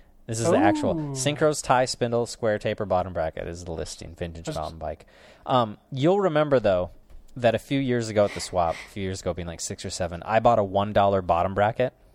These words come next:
Speaker 2: Yeah,
Speaker 1: One dollar.
Speaker 2: I do.
Speaker 1: It was this same bottom bracket. It was a Synchros tie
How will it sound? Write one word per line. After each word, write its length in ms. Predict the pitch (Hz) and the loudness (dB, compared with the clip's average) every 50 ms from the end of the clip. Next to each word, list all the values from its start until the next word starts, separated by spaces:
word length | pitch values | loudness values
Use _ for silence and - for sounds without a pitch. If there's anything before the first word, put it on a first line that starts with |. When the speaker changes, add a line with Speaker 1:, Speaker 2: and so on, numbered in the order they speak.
| _ _ _ | _ _ _
Speaker 2:
Yeah, 200 | - 180 165 151 | 0 0 0 0
Speaker 1:
One 280 | 127 110 113 120 123 | 0 0 0 2 2
dollar. 200 | 123 120 135 160 | 4 4 4 4
Speaker 2:
I 20 | 165 | 4
do. 320 | 151 180 190 208 185 143 - | 2 0 0 0 -2 -4 -2
Speaker 1:
It 140 | - 131 | 0 2
was 200 | 147 165 156 139 | 4 4 2 2
this 200 | - 139 151 - | 0 -2 -2 -2
same 320 | - - 151 143 156 165 160 | -2 0 0 0 0 4 6
bottom 260 | 151 143 139 120 110 | 6 6 6 4 2
bracket. 320 | 101 101 107 - - 117 | 2 2 2 2 0 -2
It 60 | 101 98 | -2 -2
was 160 | 101 95 - | -4 -4 -6
a 60 | 98 | -6
Synchros 680 | - - - - - 127 123 - 127 123 120 110 - - | -6 -4 -4 -2 -2 -2 -2 0 2 2 2 0 -4 -8
tie 540 | - - 113 107 107 107 110 107 110 107 | -4 0 2 2 2 2 2 0 -2 -4